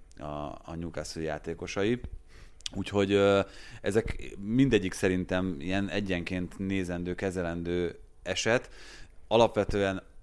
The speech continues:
amiatt jót tehet a játékosoknak, hogy, ö, hogy mentálisan egy kicsit pihentebben érkeznek ezekhez a feladatokhoz. Ö, és ha a rossz ellenpéldát akarunk, akkor nekem a West Ham az, ami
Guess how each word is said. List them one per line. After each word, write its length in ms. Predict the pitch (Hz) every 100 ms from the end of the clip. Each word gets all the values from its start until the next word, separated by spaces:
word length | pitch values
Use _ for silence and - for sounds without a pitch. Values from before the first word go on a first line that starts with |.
| -
amiatt 440 | - 110 107 92 -
jót 220 | 95 90
tehet 340 | - 82 80
a 40 | 82
játékosoknak, 880 | 78 80 85 82 - 82 - 82 -
hogy, 320 | 85 80 85
ö, 320 | 82 82 82
hogy 120 | 80 87
mentálisan 580 | 90 82 82 85 90
egy 100 | 82
kicsit 320 | - 87 82 -
pihentebben 800 | 87 85 87 92 90 101 104 107 -
érkeznek 560 | 104 98 104 104 110
ezekhez 320 | 113 107 113
a 80 | 107
feladatokhoz. 720 | 101 110 110 113 107 - 120 - - - - -
Ö, 420 | - 95 98 101 98 - - - -
és 240 | 104 - - -
ha 240 | 101 101 95 90 - - -
a 100 | -
rossz 220 | 113 110
ellenpéldát 580 | 110 98 90 98 90 90
akarunk, 360 | 92 104 104 98
akkor 200 | 90 95
nekem 260 | 95 98
a 40 | 95
West 260 | 92 -
Ham 140 | 95 82
az, 120 | 82
ami 260 | 82 85